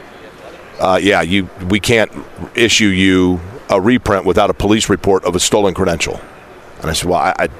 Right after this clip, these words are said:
I don't know that it was stolen, but, uh, uh, okay, let me see if I can just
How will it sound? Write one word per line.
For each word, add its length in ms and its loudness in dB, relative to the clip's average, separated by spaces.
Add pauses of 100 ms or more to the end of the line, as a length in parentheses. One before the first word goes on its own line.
I 80 -2
don't 160 -2
know 80 0
that 100 0
it 60 -8
was 100 -4
stolen, 400 0
but, 140 -2
uh, 40 -2 (120)
uh, 120 0 (100)
okay, 240 0
let 100 2
me 120 2
see 380 2
if 120 -4
I 100 2
can 140 -4
just 200 -4